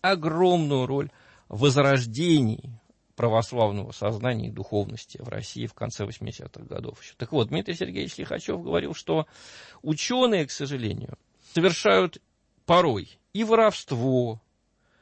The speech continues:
а, то есть просто берут чужие результаты, выдают за свои. Им свойственна бывает зависть, им свойственна бывает ненависть к коллегам. Вот щас очень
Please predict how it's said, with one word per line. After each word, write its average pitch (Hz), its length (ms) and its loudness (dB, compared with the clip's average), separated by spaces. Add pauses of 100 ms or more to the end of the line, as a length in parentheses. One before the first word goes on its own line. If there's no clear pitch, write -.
(300)
а, 107 140 2
то 117 140 -6
есть 107 200 -6
просто 113 540 -2
берут 120 380 0
чужие 113 320 -2
результаты, 127 560 0
выдают 110 440 -2
за 110 100 -8
свои. 113 460 -10 (360)
Им 214 180 2
свойственна 208 480 2
бывает 190 400 4
зависть, 165 840 2 (840)
им 202 180 2
свойственна 196 640 4
бывает 190 460 4
ненависть 185 920 2
к - 80 -20
коллегам. 151 580 -2 (480)
Вот 151 160 2
щас 180 340 4
очень 170 300 -4